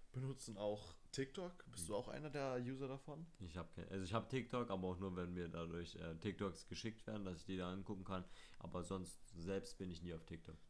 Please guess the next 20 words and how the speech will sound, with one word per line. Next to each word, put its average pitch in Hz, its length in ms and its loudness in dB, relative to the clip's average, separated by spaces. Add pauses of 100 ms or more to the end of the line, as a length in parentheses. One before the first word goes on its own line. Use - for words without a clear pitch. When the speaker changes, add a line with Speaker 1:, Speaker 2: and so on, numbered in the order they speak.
Speaker 1:
Ja, 107 80 2
ich 107 120 0
versteh's 113 380 -2
auch 107 160 -4
gar 110 220 2
nicht. 127 180 -4
Also 98 320 0 (120)
Speaker 2:
<clears throat> 127 160 -6
Speaker 1:
TikTok 117 460 4
ist - 160 -4
meiner 117 340 2
Meinung 117 300 2
nach 107 60 2
mehr 104 300 4 (640)
unter 185 340 8
unserer 151 300 6
Jugend 156 540 2 (720)
ist 117 360 -2
eine 107 220 2
App, 113 180 2